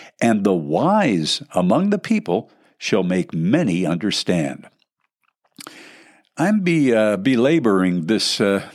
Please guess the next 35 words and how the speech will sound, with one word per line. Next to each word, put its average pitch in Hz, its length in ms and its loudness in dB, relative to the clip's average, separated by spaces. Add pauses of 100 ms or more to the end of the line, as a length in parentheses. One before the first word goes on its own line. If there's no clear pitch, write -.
because 123 540 0
in 110 280 0
all 190 680 -2
my 135 380 0
years 95 640 0
in 139 200 0
and 175 140 -4
around 143 380 0
the 113 100 0
church, - 480 -2
and 82 100 -2
I 123 120 0
have 160 260 0
a 87 60 0
few, 82 380 -2 (640)
I 156 200 0
can't 156 500 0
ever 180 480 0
remember 135 720 0
this 98 400 -2
being 143 380 0
emphasized, 110 1000 -2
and - 220 -16
probably 123 500 -2
for 117 180 -2
good 101 280 0
reason. 131 400 0 (500)
The 104 160 0
prominent 156 600 0
teaching 113 420 -2
was, 139 480 0
and 95 160 -4
really 196 260 -2
still 113 400 0
is, 98 360 0